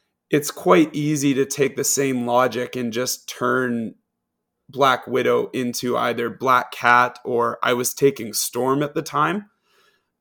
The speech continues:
and really taking advantage of my high energy defense and all the character throws to really be able to run that control plan. And then going up to eighteen, that's when you could bring two Hulks and the three twos.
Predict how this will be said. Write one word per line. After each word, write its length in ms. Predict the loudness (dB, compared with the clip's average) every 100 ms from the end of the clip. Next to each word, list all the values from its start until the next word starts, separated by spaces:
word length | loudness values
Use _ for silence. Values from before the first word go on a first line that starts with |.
| _ -2
and 500 | 0 2 2 -2 -6 _ -14
really 520 | -6 4 6 6 4
taking 440 | 0 0 0 0 -4
advantage 520 | -4 -4 -2 -4 -2
of 360 | 0 0 -2 -12
my 200 | -8 -6
high 320 | -4 2 4
energy 440 | 4 -2 -4 -4 -6
defense 640 | -6 -6 -6 -6 -8 -12 -10
and 440 | -8 -8 -8 -10 -4
all 180 | 0
the 100 | 0
character 520 | -4 -2 0 0 -6 -12
throws 560 | -4 -2 0 -2 -8 _ _ _ _ _
to 140 | -2 2
really 260 | 4 2
be 160 | 2 0
able 140 | 0
to 80 | 0
run 220 | 0 0
that 180 | -2 -6
control 440 | -10 -10 0 2
plan. 440 | 2 -2 -4 -4 -8 _ _ _ -20 _ _ _ _ _
And 180 | 0 4
then 380 | 4 4 0 -8 _ _ _ _ _ _
going 280 | 4 6 8
up 140 | 4 4
to 200 | -2 2
eighteen, 440 | 2 0 -4 0
that's 240 | 2 2 0
when 140 | -2
you 100 | -2
could 220 | -4 0
bring 280 | 4 4 0
two 240 | -4 -4 -2
Hulks 400 | 0 0 0 -6
and 160 | -8
the 60 | -8
three 300 | -10 -8 -8
twos. 580 | -8 -6 -4 -6 -10